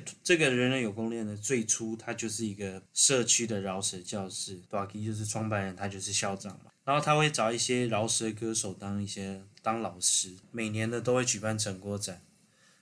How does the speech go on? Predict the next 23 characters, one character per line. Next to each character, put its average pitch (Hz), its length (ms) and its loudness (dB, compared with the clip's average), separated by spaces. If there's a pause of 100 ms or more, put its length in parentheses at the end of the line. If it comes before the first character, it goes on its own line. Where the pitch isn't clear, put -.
所 143 240 4
以 151 200 4
很 123 180 -2
多 139 160 4
艺 151 100 4
人 117 260 4
都 131 140 2
是 131 160 0
从 107 500 -2 (360)
学 - 280 4
生 117 360 0 (420)
变 127 160 2
成 104 260 -6
艺 113 100 -6
人。 92 260 -8
所 - 120 0
以 135 80 6
大 120 220 4
基 123 220 0
有 113 100 6
一 98 40 0
个 101 80 -2
就-， 117 140 -2